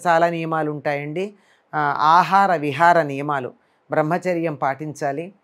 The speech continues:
ఒక ఏకభుక్తం చేస్తూ ఉండాలి, సాత్విక ఆహారం తీసుకోవాలి,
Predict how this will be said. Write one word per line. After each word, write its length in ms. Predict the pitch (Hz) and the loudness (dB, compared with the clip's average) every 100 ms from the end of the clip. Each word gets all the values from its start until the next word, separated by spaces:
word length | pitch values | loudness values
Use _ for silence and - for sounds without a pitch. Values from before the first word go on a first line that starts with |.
| - | -10
ఒక 180 | 139 139 165 | -10 -8 -6
ఏకభుక్తం 720 | 170 180 196 170 170 - 165 151 | 0 2 4 2 -4 -6 -4 -4
చేస్తూ 280 | 139 - 156 | -6 -4 -4
ఉండాలి, 540 | 147 139 139 156 180 _ _ _ | -2 -2 -2 -4 -12 _ _ _
సాత్విక 520 | - 156 165 190 185 | 4 4 4 -2 2
ఆహారం 460 | 165 143 147 143 131 | 2 4 0 -2 -6
తీసుకోవాలి, 840 | 135 131 - 143 139 139 151 | -8 -8 -4 -2 0 -2 -4